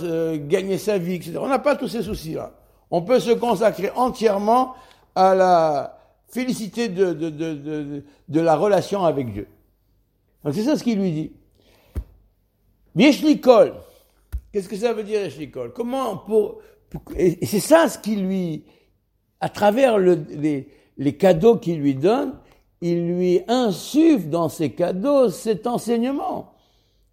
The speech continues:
Que un, il dit Yesh li rav et l'autre, il dit Yesh li kol. Quelle différence ? Alors, regardons ce que disent Chachamim au sujet de la descente en Égypte.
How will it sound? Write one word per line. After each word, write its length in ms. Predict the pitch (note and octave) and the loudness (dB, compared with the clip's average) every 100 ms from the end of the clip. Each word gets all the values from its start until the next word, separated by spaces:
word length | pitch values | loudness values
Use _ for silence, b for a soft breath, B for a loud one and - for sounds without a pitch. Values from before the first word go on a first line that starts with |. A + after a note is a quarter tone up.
| _ | _
Que 180 | E3 F3 | 0 2
un, 180 | A#3+ D4 | 2 2
il 140 | C#4+ A3+ | 2 2
dit 80 | |
Yesh 320 | B3 A#3 G#3 - | 0 2 0 0
li 160 | F3 | 2
rav 360 | E3+ G#3 C#4 C4 | 2 2 0 2
et 80 | B3 | 4
l'autre, 180 | B3+ G3 | 4 2
il 160 | A#3 | -4
dit 80 | G#3+ | -2
Yesh 220 | B3+ F#3 | -2 -2
li 140 | G3+ D#3+ | -4 0
kol. 240 | E3 D3+ | 0 0
Quelle 180 | C4+ B3 | -4 -4
différence ? 580 | G3+ D3 C#3+ A#2+ G2 _ _ _ _ _ _ _ _ _ _ b b b b b b _ | -4 -4 -6 -6 -10 _ _ _ _ _ _ _ _ _ _ b b b b b b _
Alors, 180 | B2 D#3 | 0 4
regardons 800 | G#3+ A#3 A#3 A#3+ C4+ A#3 G#3 - | 6 6 6 4 4 4 2 -4
ce 140 | - | -8
que 160 | G3 G#3 | 0 0
disent 520 | E3+ G3+ A#3+ E3 C#3+ b b b - | 0 -2 -4 -6 -10 b b b 0
Chachamim 800 | E3+ D3 E3+ D#3+ F#3+ A3 F#3+ E3+ | 2 2 0 0 0 0 -2 -4
au 160 | - E3+ | -2 -2
sujet 560 | - E3 D#3+ B2+ G3 F#3+ | -2 -4 -4 4 6 6
de 140 | D3+ | 2
la 140 | D3+ | 0
descente 520 | C#3+ E3 C#3 F#3+ F#3 C#3+ | 0 -4 -4 -6 -6 -4
en 180 | D3+ | -6
Égypte. 520 | C3+ A#2 A2+ G#2 - | -4 -6 -8 -14 -18